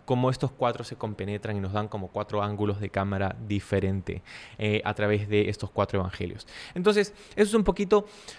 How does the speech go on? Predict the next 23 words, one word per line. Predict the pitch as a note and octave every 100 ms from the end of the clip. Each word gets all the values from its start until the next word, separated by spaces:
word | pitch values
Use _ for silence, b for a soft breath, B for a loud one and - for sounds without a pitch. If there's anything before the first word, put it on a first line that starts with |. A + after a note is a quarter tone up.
| -
am, | C3 B2+ B2 B2+
acerca | B2+ E3 D3+ E3+
de | D#3 D#3
los | - E3+ C3+
evangelios | A#2+ - D#3 C#3+
en | C3
general. | B2+ A2 G2 G2+
Pero | D#3+ E3
Lucas, | A3 D4 - - -
vamos | - F#3+ C4 -
a | G3+ - -
ir | - F3+ E3
directo | B2+ C3+ C3+ - C#3 -
a | G#2+ A#2 -
ello. | A#2 G#2 G2+ - -
Lucas | A2+ C3 C3+ C#3
capítulo | - C3+ C3+ A2+
uno, | G#2 G#2+ A2 A#2
verso | A2 A#2 -
uno, | C#3 A2 G2+ F#2+
dice | G#2 A2+
lo | G2+
siguiente: | G#2+ G2 G#2 F#2+